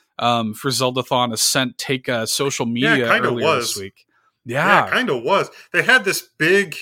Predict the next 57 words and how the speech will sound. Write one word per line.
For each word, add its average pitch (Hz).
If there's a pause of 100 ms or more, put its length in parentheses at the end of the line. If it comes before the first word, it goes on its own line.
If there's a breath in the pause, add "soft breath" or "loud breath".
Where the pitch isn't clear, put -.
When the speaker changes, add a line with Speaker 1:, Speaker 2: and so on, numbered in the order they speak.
(460 soft breath)
Speaker 2:
uh, 139
like, 131
windfish 147
style 143 (100)
egg 147 (180)
Speaker 1:
Mm-hmm. 147
Speaker 2:
that 151
they 175
hatched 165
over 147
the 139
course 147
of 139
a 139
couple 143
weeks. 139
For, 123
for 127
those 123
of 123
you 131
who 135
are 127
old 131
W 131
W 123
F 127
fans, 151 (300 loud breath)
it 143
was 139
kind 143
of 123
like 131
the, 127
the 123
Gobbledygooker 131
Survivor 123
Series 139 (320 soft breath)
reveal 135
when 131
the 127
Speaker 1:
<laughs> 127
Speaker 2:
giant 135
turkey 135
came 139
out 143
of 143
the 147
egg. 165 (180 loud breath)
But -
this 285
time 233
it 240
was 226
actually 247
good 269
news. 143